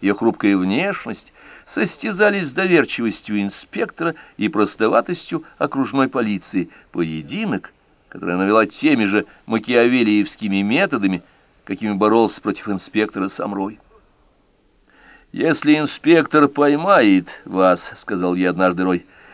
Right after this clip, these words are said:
он вас отпустит, только сообщите ему, у кого достали меха». Её ответ внёс что-то новое в их отношения.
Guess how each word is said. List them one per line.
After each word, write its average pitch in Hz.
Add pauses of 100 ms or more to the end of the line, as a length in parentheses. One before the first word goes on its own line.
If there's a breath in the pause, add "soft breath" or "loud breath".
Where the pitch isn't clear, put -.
(140 loud breath)
он 170
вас 190
отпустит, 175
только -
сообщите 127
ему, 104 (180 loud breath)
у 190
кого 190
достали 104
меха». 90 (880)
Её 87
ответ 98
внёс 101
что-то 127
новое 107
в 117
их 101
отношения. 131